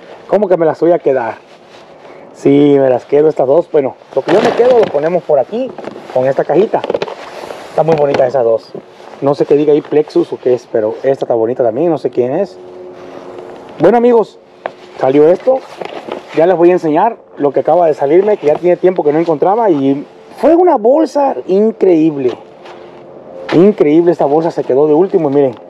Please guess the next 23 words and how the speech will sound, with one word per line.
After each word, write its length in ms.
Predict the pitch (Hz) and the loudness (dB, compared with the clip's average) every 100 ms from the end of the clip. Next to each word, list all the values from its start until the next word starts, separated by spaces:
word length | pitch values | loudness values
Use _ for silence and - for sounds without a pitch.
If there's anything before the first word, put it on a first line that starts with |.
| - | -2
señores, 460 | 151 185 190 - - | 0 2 0 -2 -2
la 140 | 135 | 0
verdad 240 | 135 139 175 | 2 2 0
estoy 240 | - 170 | 0 -2
muy, 180 | 165 170 - - | -2 -4 -6 -8
muy, 200 | 147 185 - - - - | -4 -4 -4 -20 -20 -10
vendí 320 | 156 151 147 202 | 0 0 2 2
un 160 | 226 | 0
storage 420 | - 202 226 - | 0 2 2 0
lleno 260 | 160 190 220 | 0 2 2
de 80 | 165 | 2
bolsas 440 | 139 180 202 214 | 2 2 0 -2
con 260 | - 139 131 | -2 -4 -2
muchas 280 | 156 220 - | -2 -2 0
cosas 520 | 170 185 226 - - - - - - - - - - - - - - - | 0 0 -2 -6 -18 -20 -20 -20 -20 -20 -20 -20 -20 -20 -20 -20 -18 -4
y 360 | 220 240 269 - - - - - - | 2 4 4 0 -6 -12 -20 -12 0
pienso 340 | 190 208 208 | 2 2 2
yo 140 | 185 220 | 2 0
que 100 | 175 | -2
se 100 | 180 | -2
me 120 | 143 | 0
fueron 340 | 175 185 190 | 2 2 2
ahí 300 | 151 190 233 | 2 2 0